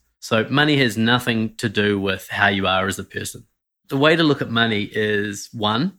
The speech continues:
money's just a, uh, exchange for value. So the more value you bring to the world, the more money you're gonna make. So if you're earning sixty thousand dollars a year in a salary job right now,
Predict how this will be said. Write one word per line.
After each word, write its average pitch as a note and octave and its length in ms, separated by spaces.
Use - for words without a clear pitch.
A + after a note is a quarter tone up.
money's B2+ 360
just - 240
a, G2+ 560
uh, G#2 60
exchange G#2+ 680
for G#2 160
value. F#2+ 560
So - 140
the B2 100
more C#3+ 240
value A#2+ 420
you G2 180
bring G2 220
to F#2+ 100
the F#2+ 80
world, F#2+ 320
the A2 60
more G2+ 160
money G2 240
you're G2 160
gonna F#2+ 160
make. G2 320
So G2+ 500
if A#2+ 360
you're A2 220
earning G#2+ 280
sixty - 380
thousand G2+ 380
dollars G#2 260
a G2+ 60
year G2 260
in A#2 80
a G2+ 40
salary G#2 420
job G2+ 300
right G#2+ 180
now, A2+ 240